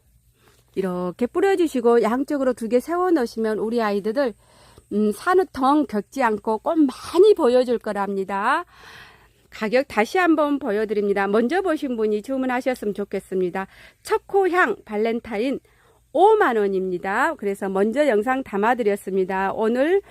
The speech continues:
새로 입고한 아이들 정말 많습니다. 플렘-, 플라밍고, 플라밍고 만 천 원입니다. 플라밍고 난,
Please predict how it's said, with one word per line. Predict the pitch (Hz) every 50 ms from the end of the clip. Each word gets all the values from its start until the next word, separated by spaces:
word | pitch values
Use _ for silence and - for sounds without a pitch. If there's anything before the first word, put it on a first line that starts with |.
| - - - - - _
새로 | - - 427 440 415 415
입고한 | 392 - - - 269 269 262 247
아이들 | 214 214 220 202 220 220
정말 | - 208 196 185 202 214 269 330 349
많습니다. | 320 226 202 208 208 - 214 208 202 196 185 202 202 202 208 - - - - - - - - _ _ _ _
플렘-, | - 392 427 403 403 403 392 392 403 427 440 440 440 440 427 427 _ _ _ _ _ _ _ _ _ _ _ _ _ _ _ _ _ _ _ _ _ _ _ _ _ _ _ _ _ _ _ _ _ _ _ _ _ _ _
플라밍고, | - 349 415 427 440 440 453 403 320 262 285 - - 320 320 320 277 269 247 262 240
플라밍고 | - - 359 349 330 339 339 339 320 285 262 233 220 226 269 349 403 - _ - - - - - _ _ _ _ _ _ _ _ _ _ _ _ _
만 | - 202 220 233 262 294 320
천 | - - 370 427 440
원입니다. | 440 440 370 302 240 220 208 202 202 202 208 208
플라밍고 | - - 311 311 311 311 294 269 247 233 214 220 220
난, | 214 208 202 202 226 277 349 359